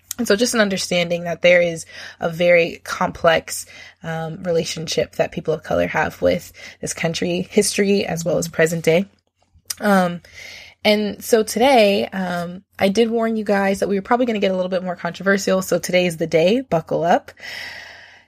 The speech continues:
Might be some rough waters, rough roads. Just prepare your heart. And I gave this sort of, um, disclaimer,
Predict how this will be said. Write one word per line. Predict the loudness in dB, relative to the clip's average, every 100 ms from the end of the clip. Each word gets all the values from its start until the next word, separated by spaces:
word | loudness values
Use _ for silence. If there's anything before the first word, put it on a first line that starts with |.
| _
Might | 0 2
be | 0
some | -2 -2 0
rough | -2 -2
waters, | 0 4 4 6 4 4 2 0
rough | 0 0 -2
roads. | -2 4 6 6 4 0 -4 -12 -8
Just | -6 -4 -4 -2 -2
prepare | -2 0 2
your | 2 -2
heart. | -4 -4 -4 _
And | -2 0
I | 0
gave | 2 4 4 2
this | -2 -2
sort | -2 0
of, | -2 -6
um, | -8 -10 -12
disclaimer, | -10 -8 -8 0 0 2 -4 -6